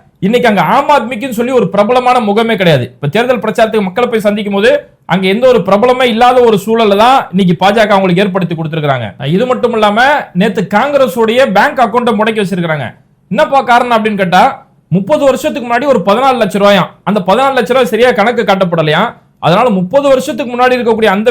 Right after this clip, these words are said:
விஷயத்தை வச்சு காங்கிரஸுடைய பேங்க் அக்கௌண்ட்டை சீஸ் பண்ணி வச்சிருக்காங்க. இப்ப அவங்களால தேர்தல் பிரச்சாரத்தை கூட செலவு பண்ண முடியாம, அப்ப எதிரில இருக்கிறவனை முடக்க விடக்கூடிய ஒரு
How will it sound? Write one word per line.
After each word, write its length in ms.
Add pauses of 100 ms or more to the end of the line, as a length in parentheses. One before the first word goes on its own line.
விஷயத்தை 320
வச்சு 200 (440)
காங்கிரஸுடைய 640 (120)
பேங்க் 260
அக்கௌண்ட்டை 360
சீஸ் 180
பண்ணி 140
வச்சிருக்காங்க. 400 (260)
இப்ப 140
அவங்களால 400
தேர்தல் 320
பிரச்சாரத்தை 420
கூட 220
செலவு 260
பண்ண 160
முடியாம, 260 (440)
அப்ப 100 (120)
எதிரில 320
இருக்கிறவனை 440
முடக்க 280
விடக்கூடிய 360
ஒரு 80